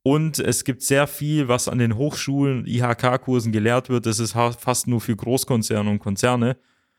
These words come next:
wo man dann vielleicht sich die ein oder andere Spielerei halt erlauben kann,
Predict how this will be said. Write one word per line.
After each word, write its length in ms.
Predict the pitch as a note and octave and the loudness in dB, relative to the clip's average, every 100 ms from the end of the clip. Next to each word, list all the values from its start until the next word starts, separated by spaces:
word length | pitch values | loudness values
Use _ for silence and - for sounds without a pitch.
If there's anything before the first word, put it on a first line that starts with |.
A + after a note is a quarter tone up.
| _ - | _ -12
wo 260 | F#2 A#2 | 0 0
man 240 | C3 B2+ B2+ | 2 2 2
dann 280 | A#2+ A#2+ A2+ | 0 0 -2
vielleicht 320 | B2 A2+ - | 0 0 -2
sich 300 | G#2+ - - | -10 -10 -4
die 140 | A2+ | 0
ein 180 | F#2 B2+ | 0 0
oder 140 | A#2+ | 0
andere 240 | A#2 A#2+ A#2 | -2 0 -4
Spielerei 540 | - A#2+ A2 G#2+ A2+ | -4 -2 0 2 0
halt 200 | A#2 G#2+ | 0 0
erlauben 500 | G2 G2 C#3+ D3 G#2 | 0 2 2 0 -4
kann, 280 | G#2+ A2+ C#3 | -2 -4 -4